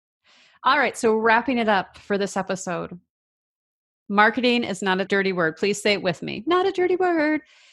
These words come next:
It's an ally. It can do so much for your mission. But in order to generate deep external engagement, you need internal alignment. And to get there,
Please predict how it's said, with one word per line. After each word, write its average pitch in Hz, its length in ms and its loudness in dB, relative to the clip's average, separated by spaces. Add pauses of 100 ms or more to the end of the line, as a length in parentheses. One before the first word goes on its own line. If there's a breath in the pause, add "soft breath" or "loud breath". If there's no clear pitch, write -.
(220 soft breath)
It's 277 140 2
an 254 80 4 (120)
ally. 220 680 0
It 233 60 -2
can 233 140 2
do 208 80 0
so 269 540 -2
much 247 280 -2
for 214 80 -2
your 190 160 0
mission. 160 680 -6
But 214 120 -2
in 226 120 -4
order 240 240 -2
to 269 120 -8
generate 208 520 -4
deep 233 180 -4 (140)
external 226 460 -4
engagement, 190 840 -2 (540)
you 202 120 -4
need 196 500 -2
internal 180 540 -4
alignment. 214 720 0
And 185 100 -6
to 196 80 -8
get 185 220 -6
there, 214 360 2